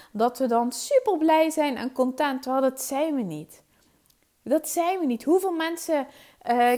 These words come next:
krijgen, wi-, winnen de loterij en, en zijn diep ongelukkig en komen in, in een depressie terecht? En hoeveel mensen vallen twintig, dertig kilo af en zijn helemaal niet blij daarmee?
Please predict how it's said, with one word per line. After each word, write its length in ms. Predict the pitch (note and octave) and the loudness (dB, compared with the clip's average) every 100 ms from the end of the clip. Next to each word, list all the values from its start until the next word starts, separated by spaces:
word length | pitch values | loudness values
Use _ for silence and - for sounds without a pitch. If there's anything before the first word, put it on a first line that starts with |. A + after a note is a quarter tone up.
| B3 | -2
krijgen, 640 | - C#4+ D#4+ C#4 B3+ A3 | 0 2 2 0 0 4
wi-, 240 | C4 - C4+ | 4 4 2
winnen 280 | C#4 D#4+ | 0 0
de 100 | C#4+ | 0
loterij 720 | C#4 C#4+ C#4+ C#4+ A#3 B3+ B3+ - | 0 -2 -2 -4 0 0 0 -2
en, 280 | G#3+ A3 A3 | -2 -2 -4
en 180 | A#3 B3 | -6 -4
zijn 320 | B3 B3 A3+ | -2 -2 -2
diep 240 | C4 E4+ - | 2 2 2
ongelukkig 560 | C#4 C#4+ C4+ C#4 B3 | -2 0 -2 -2 -6
en 120 | A3 | -8
komen 320 | A3 B3+ B3+ B3+ | -2 -2 0 -4
in, 180 | A#3 - | -6 -6
in 220 | A#3 A#3 | -6 -4
een 140 | A3+ | -4
depressie 580 | A3+ A3+ - C#4 - B3 | -4 -6 -6 -6 -6 -10
terecht? 540 | G3+ F#3+ C#3+ - - - _ - - - | -10 -12 -14 -14 -20 -20 _ -20 -20 -4
En 240 | A3+ A#3+ | -2 0
hoeveel 280 | C#4+ D#4+ D#4 | 0 0 -2
mensen 560 | C#4+ D4 D4 - C4+ C4 - _ _ - | -2 -4 -6 -8 -8 -8 -20 _ _ -10
vallen 400 | G3+ A#3 D#4 D#4 | 2 4 4 2
twintig, 340 | C#4 C#4 C4+ | -2 -2 0
dertig 400 | B3 B3+ - - | 0 0 -2 -10
kilo 220 | - C4 B3+ | -2 0 2
af 380 | - A#3+ B3+ | 2 0 -2
en 220 | - A#3+ C4 | -4 -2 0
zijn 180 | B3+ | -2
helemaal 260 | C4 C4 B3+ | -2 -2 0
niet 180 | B3+ F3+ | 0 0
blij 300 | A#3 C#4 D#4+ | 4 4 2
daarmee? 500 | A3+ F#3+ E3+ - | -2 -6 -8 -10